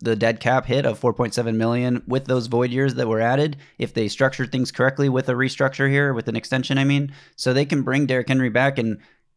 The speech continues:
pay him the four point seven million dollar cap hit and have him on your team as opposed to having that four point seven million dead cap hit,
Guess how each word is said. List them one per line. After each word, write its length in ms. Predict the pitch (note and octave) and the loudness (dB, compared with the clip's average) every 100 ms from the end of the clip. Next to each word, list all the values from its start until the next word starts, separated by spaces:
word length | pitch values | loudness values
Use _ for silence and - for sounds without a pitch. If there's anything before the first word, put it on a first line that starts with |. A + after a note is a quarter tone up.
| - | -2
pay 160 | D3 F3 | 2 4
him 100 | D#3 | 2
the 80 | |
four 180 | C#3 D#3+ C#3+ | 2 0 2
point 160 | C#3+ | 0
seven 200 | C#3+ C#3 | 0 2
million 220 | C#3 D3 | 2 4
dollar 200 | C3+ B2 | 4 2
cap 280 | - D#3+ E3+ | 2 0 2
hit 160 | - - | 0 -2
and 140 | A#2+ | 0
have 160 | C#3+ C#3+ | 2 2
him 100 | A#2 | 2
on 160 | D#3 | 2
your 120 | C#3+ G#2 | 2 -2
team 340 | F#3+ E3+ F2+ | 0 -2 -2
as 140 | G2 A2+ | -4 -2
opposed 280 | C3 A#2 - | 0 0 0
to 80 | |
having 280 | A2+ A2 A2 | 0 0 0
that 140 | G#2+ - | -2 0
four 120 | A#2 | 0
point 180 | A2+ G2+ | 0 -2
seven 260 | A2 A2 G#2+ | -2 -2 -2
million 360 | A2 G#2 G2 | 0 0 0
dead 260 | G2 - C3 | 0 0 0
cap 240 | G#2 G2 | -4 -2
hit, 240 | G#2 A2 | -2 -2